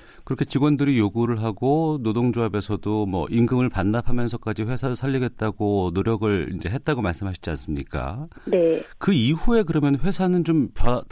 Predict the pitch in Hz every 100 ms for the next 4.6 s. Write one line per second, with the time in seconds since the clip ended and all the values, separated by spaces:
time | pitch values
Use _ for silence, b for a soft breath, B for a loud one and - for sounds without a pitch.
0 | - - 113 165 160 156 160 101 110 127
1 | 131 165 147 - 90 - 76 76 135 -
2 | - - - _ B B B - 185 -
3 | 285 359 185 - 185 180 196 240 202 170
4 | - 73 60 - - 220